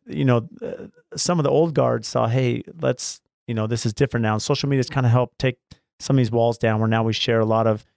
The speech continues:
information and how we communicate with clients and how our construction process is, because it's a tough industry. As you know, realty, it's a super tough industry, and it's so complex, and it's, um, you know, not having that collaboration, it's really difficult to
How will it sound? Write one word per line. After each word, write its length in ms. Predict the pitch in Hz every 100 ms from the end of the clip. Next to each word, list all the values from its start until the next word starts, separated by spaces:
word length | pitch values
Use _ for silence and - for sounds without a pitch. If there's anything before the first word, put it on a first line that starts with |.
| _ _ _
information 600 | 123 120 120 113 - 113
and 180 | 110 110
how 180 | 120 120
we 100 | 117
communicate 400 | 131 120 123 117
with 100 | -
clients 420 | 123 113 110 -
and 100 | 110
how 100 | 120
our 100 | 117
construction 460 | - 113 120 - -
process 380 | 117 - 117
is, 140 | 123 117
because 280 | 127 139 143
it's 160 | 151
a 40 | 143
tough 240 | 156 -
industry. 320 | 151 139 147
As 100 | 127
you 60 | 147
know, 100 | 139
realty, 500 | 127 139 131 143 131 _ _ _ _ _
it's 100 | -
a 60 | 139
super 380 | - 151 151
tough 280 | 139 139 -
industry, 440 | 143 135 - 127 131
and 100 | 131
it's 120 | 127
so 140 | 131 127
complex, 520 | 131 - 135 123 -
and 120 | 127
it's, 200 | 120 - _ _ _ _ _
um, 400 | 139 123 113 110 - _ _ _ _ _ - 131
you 80 |
know, 120 | 131 131
not 180 | 131
having 200 | 120 135
that 140 | 120 117
collaboration, 560 | 123 117 113 113 - 110
it's 140 | -
really 180 | 113 110
difficult 600 | 107 113 113 - 117 - -
to 400 | 120 113 107